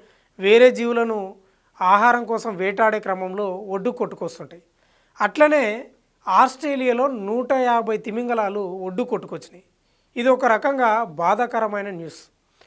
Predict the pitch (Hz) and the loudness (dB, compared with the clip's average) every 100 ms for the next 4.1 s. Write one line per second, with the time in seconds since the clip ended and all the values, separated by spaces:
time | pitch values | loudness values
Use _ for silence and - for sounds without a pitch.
0 | _ _ _ - 185 254 254 370 349 247 | _ _ _ -2 2 4 2 -4 -4 -4
1 | 160 - _ _ _ 175 165 247 262 254 | -6 -10 _ _ _ -14 -4 -2 2 2
2 | 233 233 208 190 180 175 180 170 254 370 | 2 0 -6 -6 -8 -8 -10 -8 -10 -12
3 | - _ - 185 - 247 247 247 208 180 | -18 _ -6 -4 -2 0 2 0 0 -4
4 | 240 | -8